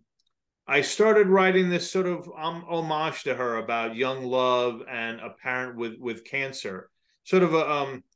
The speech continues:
a c-, contrarian because you have the kids who are in love and yet the, the, the parent is sick. So how do you love someone when you know someone close to you is, is sick and dying? So sort of that contrasting, uh, storyline. And, um,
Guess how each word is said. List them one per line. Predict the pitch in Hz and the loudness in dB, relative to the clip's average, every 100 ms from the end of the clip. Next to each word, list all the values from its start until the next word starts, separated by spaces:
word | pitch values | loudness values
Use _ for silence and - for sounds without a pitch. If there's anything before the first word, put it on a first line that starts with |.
| - - | -20 -12
a | 135 | -10
c-, | - - 185 | -10 -10 -6
contrarian | - 170 - 175 165 131 | -2 0 2 2 2 0
because | 123 135 123 | 0 0 2
you | 131 | 0
have | 135 127 | 0 -4
the | |
kids | 131 165 156 139 | -4 -2 -2 -4
who | |
are | 151 147 | -2 -2
in | 139 | -2
love | 143 151 160 151 | -2 -2 -2 -6
and | 139 | -6
yet | 131 131 | -4 -4
the, | 131 127 | -4 -4
the, | 127 117 | -4 -6
the | 117 | -8
parent | - 139 135 127 | -8 -6 -4 -6
is | 123 - | -8 -4
sick. | 170 139 - | 0 0 0
So | - 120 - _ _ _ _ | -4 -4 -6 _ _ _ _
how | 151 156 | 0 2
do | |
you | 165 143 | 2 2
love | 135 151 143 | 4 2 2
someone | - 139 131 131 | -2 -2 -2 -4
when | 127 127 | -4 -4
you | 127 | -4
know | 131 127 | -2 -2
someone | - 127 123 | -2 -6 -8
close | - 135 131 - | -4 -2 -2 -2
to | 127 | 0
you | 120 120 | 0 -2
is, | 117 113 127 113 | -4 -4 -4 -6
is | - | -4
sick | 123 - | -4 -4
and | 110 | -4
dying? | 117 107 104 | -4 -4 -6
So | 131 113 - _ - | -6 -6 -10 _ 2
sort | 208 | 4
of | 190 | 6
that | 156 - | 2 0
contrasting, | 160 156 151 - 143 131 - 131 127 104 | -2 -2 -2 -2 -2 -2 -4 -6 -6 -8
uh, | 120 113 | -6 -6
storyline. | - 160 143 135 123 123 120 | -6 -2 2 2 0 -2 -6
And, | 117 _ _ _ _ _ _ _ _ _ - | -10 _ _ _ _ _ _ _ _ _ -4
um, | 139 139 139 | 0 0 -4